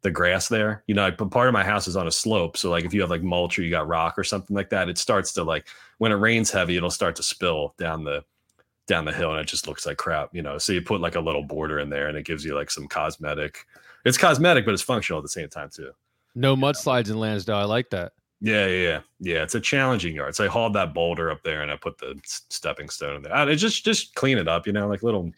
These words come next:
Speaker 1: I don't know. I like doing this stuff, man, because, like, I don't gotta tell you, like, we stare at a computer all day. Or, well, you go do fun stuff. You go down to
Speaker 2: I
Speaker 1: Kelly,
Speaker 2: get to do fun
Speaker 1: Kelly,
Speaker 2: stuff, yeah.
Speaker 1: Kelly Green
Speaker 2: You,
Speaker 1: Lodge, yeah.
Speaker 2: you,
Speaker 1: <laughs>
Speaker 2: you have
Speaker 1: That's
Speaker 2: to stare at a computer and,
Speaker 1: Yeah.
Speaker 2: uh, read and edit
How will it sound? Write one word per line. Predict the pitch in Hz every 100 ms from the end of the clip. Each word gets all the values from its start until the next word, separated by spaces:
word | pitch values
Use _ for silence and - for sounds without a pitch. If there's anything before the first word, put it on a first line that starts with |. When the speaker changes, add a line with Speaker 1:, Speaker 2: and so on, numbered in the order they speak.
| _ _ _ _ _
Speaker 1:
I | 73
don't |
know. | 73 -
I |
like | 156 208 196
doing | 185
this | 147
stuff, | - 175 143
man, | 127
because, | 123 147 135
like, | 127
I | 127
don't | 160
gotta | 135
tell | 101 123
you, | 110 127 123 - -
like, | 110 101
we | 104 131
stare | 131 - 127 120
at |
a | 113
computer | 98 - 127 101
all | 76 73
day. | 73 73 - -
Or, | 120
well, | 117
you | 131
go | 131 110
do | 90 87
fun | - 90
stuff. | 87 - 71 92
You | 90
go | 90
down | 85 80
to |
Speaker 2:
I | 73
Speaker 1:
Kelly, | - 78
Speaker 2:
get | 82
to |
do | 120 127
fun | 104 101
Speaker 1:
Kelly, | 82
Speaker 2:
stuff, | 80
yeah. | -
Speaker 1:
Kelly | 101 87
Green | 82 87
Speaker 2:
You, | 73
Speaker 1:
Lodge, | 71 104
yeah. | -
Speaker 2:
you, | 156 131 120 _ _
Speaker 1:
<laughs> | _ _ -
Speaker 2:
you | 113
have | 170
Speaker 1:
That's | 160 151 147 143
Speaker 2:
to | 135
stare | 123 - 139
at | 135
a | 120
computer | 110 139 127 123 120 -
and, | 120 113 110 110 110 -
Speaker 1:
Yeah. | 73 - _ -
Speaker 2:
uh, | 113 107 107
read | - 117 123 113
and | 113 -
edit | 113 107